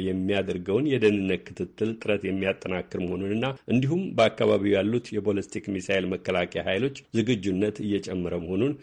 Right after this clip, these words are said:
የዩናይትድ ስቴትስ ጦር ኃይል በትላንትናው ዕለት ይፋ አድርጓል።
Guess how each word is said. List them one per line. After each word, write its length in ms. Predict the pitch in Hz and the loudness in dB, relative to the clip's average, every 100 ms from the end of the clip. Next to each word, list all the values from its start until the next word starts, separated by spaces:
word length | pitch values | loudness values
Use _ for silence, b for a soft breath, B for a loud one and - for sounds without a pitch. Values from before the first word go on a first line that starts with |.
| B B | B B
የዩናይትድ 480 | 107 107 110 98 92 | 4 6 6 4 2
ስቴትስ 260 | - 101 - | -2 -6 -4
ጦር 200 | 101 90 | -2 -2
ኃይል 240 | - 95 - | 0 0 0
በትላንትናው 680 | - - 85 80 82 80 82 | -2 -2 -4 -6 -8 -6 -4
ዕለት 220 | 90 90 | -6 -6
ይፋ 160 | 107 82 | -8 -6
አድርጓል። 520 | 76 - 78 82 80 | -6 -10 -6 -4 -4